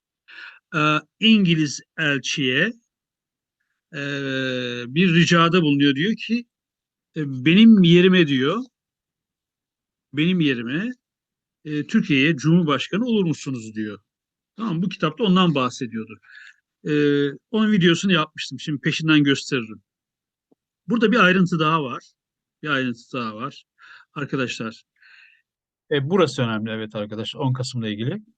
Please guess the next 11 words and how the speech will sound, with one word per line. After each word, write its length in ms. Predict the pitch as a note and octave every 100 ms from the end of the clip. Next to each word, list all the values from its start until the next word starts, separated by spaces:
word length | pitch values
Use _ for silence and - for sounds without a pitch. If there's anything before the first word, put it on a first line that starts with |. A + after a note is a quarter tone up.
| -
<clears throat> 1300 | - A3 _ - - - - A3 - _ _ _ -
Diyor 240 | D3+ C4
ki, 280 | - D#3 B2 _ _ _ _ _ _ _ _ _ _ _ _ _ _ _ _ _ _ _ _ -
e, 320 | D3+ D3+ D3+ D3+ _ _ -
"Akşam 380 | F3+ - C#4+ D#4
öldü." 280 | G3+ D3+
diyor 160 | B2 B2+
arkadaşlar. 720 | E3+ C#3 G2+ - - - - _ _ _ _ _ _ _ _ _ _ _ _ _ _ _ _ C3 B2
"That 240 | A3 A#3+ - -
evening," 540 | F3+ A3 E3 A#2+ -
diyor. 240 | A2+ G2+